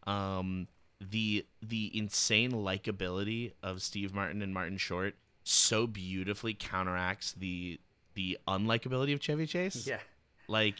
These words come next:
Speaker 1: that movie's fucking, I'm a big fan of that movie. I think that movie's hilarious.
Speaker 2: Uh, my combined number four is, is Three Amigos. Uh, yeah, su-, super funny. Uh, you know, d-, doesn't, like, totally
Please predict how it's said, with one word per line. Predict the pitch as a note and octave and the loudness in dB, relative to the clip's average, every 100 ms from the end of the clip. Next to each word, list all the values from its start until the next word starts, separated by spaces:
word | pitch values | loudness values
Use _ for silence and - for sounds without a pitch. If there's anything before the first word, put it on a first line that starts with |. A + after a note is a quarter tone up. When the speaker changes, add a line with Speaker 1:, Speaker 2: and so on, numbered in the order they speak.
| - - | -6 0
Speaker 1:
that | A#2+ C#3+ | 2 2
movie's | D3 E3 F3 - | 0 0 -2 -2
fucking, | C#3+ - C3+ C3 B2 | -4 -4 -4 -4 -2
I'm | - B2 B2+ | 0 2 4
a | |
big | A#2+ G2+ | 2 2
fan | G2 F2 | 0 -6
of | |
that | D#2+ | -8
movie. | B1+ G#1 - | -10 -12 -4
I | G#2 | 0
think | A2+ | 2
that | A2 | 2
movie's | G2 F#2 | 0 -2
hilarious. | - C2+ A1 - - - - _ _ - - | -6 -8 -8 -10 -14 -18 -20 _ _ -20 -12
Speaker 2:
Uh, | |
my | C3 C#3 C3+ A#2 - | -2 0 0 -2 -6
combined | - A2+ A#2+ A#2+ G#2+ | -4 -2 0 0 0
number | G2+ G#2 | -2 -4
four | B2 G#2 | -2 -4
is, | G2 G2+ - | -2 -2 -4
is | G#2+ - | -8 -6
Three | A#2+ G2+ | -4 -2
Amigos. | G2+ G2 G2 F#2 G2 G2 - - | -4 -6 -4 -4 -4 -2 -4 -4
Uh, | A2 G2 F2+ - - | -2 0 0 -2 -4
yeah, | D3 G#2+ F2+ - | -2 0 0 -2
su-, | - D#3 - | -2 -2 0
super | - D3 B2+ A2 | 0 2 2 0
funny. | A2 G#2 G2+ G2 G#2 - - - - | 0 -2 -2 -4 -8 -16 -20 -8 4
Uh, | G#2+ A2 D#3 | 6 6 6
you | C#3+ | 6
know, | B2 | 8
d-, | F3 E3+ - | 6 6 6
doesn't, | F3+ B2 A#2 | 2 2 0
like, | A2+ A2 - - - _ - | 0 0 -6 -20 -20 _ 6
totally | F#3+ E3 E3+ D#3+ D#3+ D#3+ D#3+ | 8 8 6 6 6 6 4